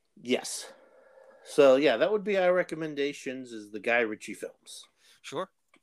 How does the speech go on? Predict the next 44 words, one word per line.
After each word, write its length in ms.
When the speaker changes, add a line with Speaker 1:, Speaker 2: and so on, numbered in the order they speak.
Speaker 1:
And 160
I'm 120
sure 260
I 120
could 200
think 220
of 200
probably 360
something 400
else, 280
li-, 120
'cause, 180
you 60
know, 120
like, 300
some 220
of 120
it, 220
you 160
know, 220
and 200
Speaker 2:
Well, 120
Speaker 1:
again 40
Speaker 2:
anything 320
inspired 520
by 180
them. 120
Again, 180
I 20
mean, 140
we 100
mentioned 380
Pulp 180
Fiction. 260
That's 140
an 80
obvious 400
one, 240
right? 320
And 160
then, 260
you 120
know, 200
um, 500